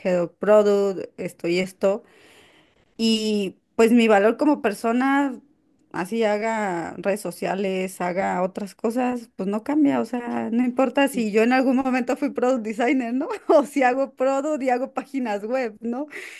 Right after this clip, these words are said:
Speaker 1: Porque realmente ahorita lo que necesito, pues, es, eh, estar bien, ¿no? Em, y, y he priorizado mucho esa parte de, primero,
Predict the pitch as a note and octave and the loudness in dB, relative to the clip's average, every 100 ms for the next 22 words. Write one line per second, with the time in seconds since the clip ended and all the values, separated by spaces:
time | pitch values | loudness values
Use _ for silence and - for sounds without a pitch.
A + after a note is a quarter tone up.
0 | - _ - A3 - G3+ F#3+ - - - | -20 _ -6 -4 0 2 2 -2 -10 -16
1 | - A3 A3 A3+ A3+ A3 A3+ A3+ A3 A3 | 0 4 4 2 -2 0 2 2 0 0
2 | G#3 G#3 F#3+ F#3 G#3 F#3+ G#3 G#3 G#3+ G#3+ | -2 -4 -6 -6 -8 -8 -2 2 2 2
3 | G3 G3 F#3 F3 F3+ - - F3 E3+ E3 | -4 -2 -2 -2 -6 -14 -8 -2 -2 -2
4 | - _ _ _ _ - F3+ F3+ G#3 G3 | -6 _ _ _ _ -4 -4 2 4 4
5 | G3 A3+ F#3 F3+ G#3 C4+ C#4+ _ _ C#4 | 4 2 2 0 -2 -4 -6 _ _ -20
6 | B3+ F3+ E3+ E3 D#3+ D3+ D3+ - _ _ | -8 -4 -2 0 0 -2 -6 -10 _ _
7 | _ _ _ - G3+ F#3+ F3+ F3 G3+ G#3+ | _ _ _ -4 -2 0 0 0 4 4
8 | G#3 A3+ A3 G3+ A3+ G3 G3+ G3 F#3 F#3+ | 4 4 4 2 2 2 0 -2 -4 -6
9 | G3 F3+ F#3 F3 - F#3 F3 D#3 D3+ D#3 | -6 -2 -2 -2 -6 -4 -2 -2 -4 -6
10 | _ _ _ _ _ _ _ - F#3 F#3+ | _ _ _ _ _ _ _ -2 0 2
11 | F#3 G3 G3 F#3+ F3+ | 4 6 6 6 2